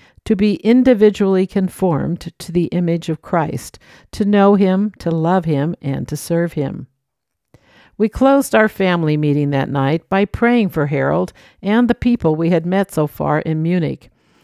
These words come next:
We asked the Lord to give us wisdom in gaining their trust. This was the first time that the men had been questioned so seriously about their beliefs.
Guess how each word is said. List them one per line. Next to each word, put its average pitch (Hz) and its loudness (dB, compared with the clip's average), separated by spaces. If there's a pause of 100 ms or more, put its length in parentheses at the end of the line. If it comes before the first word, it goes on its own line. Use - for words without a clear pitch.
(240)
We 196 2
asked 233 2
the 233 0
Lord 196 4
to 196 -6
give 190 0
us 190 -2
wisdom 185 0
in 160 -4
gaining 165 -2
their 151 -2
trust. - -4 (440)
This 233 0
was 233 0
the 220 0
first 220 -2
time 143 -2
that 165 -2
the 180 -2
men 202 0
had 196 2
been 170 -6
questioned 165 -4
so 160 -2
seriously 165 -2
about 165 -2
their 165 0
beliefs. 165 -4